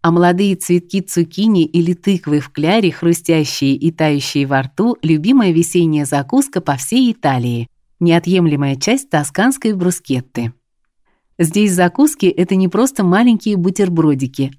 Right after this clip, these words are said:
а огромный деревянный поднос с разнообразными закусками: от ветчины в оранжевой дыне, вырезанной в форме цветка, до баклажанов на гриле.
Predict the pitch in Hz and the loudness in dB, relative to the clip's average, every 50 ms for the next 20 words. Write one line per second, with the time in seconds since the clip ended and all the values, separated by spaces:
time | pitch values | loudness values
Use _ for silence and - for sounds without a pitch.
0 | _ _ 160 165 165 160 151 170 214 220 185 160 156 147 143 165 170 170 175 185 | _ _ 0 2 2 2 2 0 0 2 2 2 0 2 2 2 2 4 2 2
1 | 180 160 151 147 - 151 147 147 165 208 277 302 - - - - 165 165 156 160 | 2 0 -2 -2 0 0 0 0 2 2 2 0 0 -2 -4 -2 -2 0 2 2
2 | 147 147 147 165 208 262 269 - 233 220 214 208 185 208 214 214 - - 160 131 | 0 0 0 0 0 0 2 0 0 0 0 0 0 0 -2 -2 -2 -4 -4 -4
3 | - - - 127 123 123 123 - _ _ _ _ _ - 151 151 - 156 160 160 | -4 -4 -2 -2 0 -2 -2 -6 _ _ _ _ _ -6 -6 -4 -2 -2 -2 -2
4 | - - 170 185 202 185 156 156 156 170 175 170 156 156 147 143 143 139 139 170 | 0 0 2 2 2 2 2 2 2 4 2 2 2 2 0 0 0 0 0 2
5 | 240 277 240 175 143 151 185 185 175 160 147 151 151 147 147 - - - 165 160 | 4 4 4 4 2 2 2 2 2 0 0 0 -2 -2 -2 -4 -2 -2 0 0
6 | 151 147 139 - - 147 135 131 - 190 233 262 214 180 156 151 151 - 151 139 | 0 -2 -4 -4 -4 -4 -4 -2 -2 -2 0 0 0 0 -2 -4 -4 -4 -4 -4
7 | 143 - 175 226 262 262 233 - - 202 196 185 180 160 151 147 135 117 113 117 | -2 0 0 2 2 0 0 -2 -2 -2 -2 0 -2 -2 -2 -2 -2 -4 -4 -6
8 | 117 | -8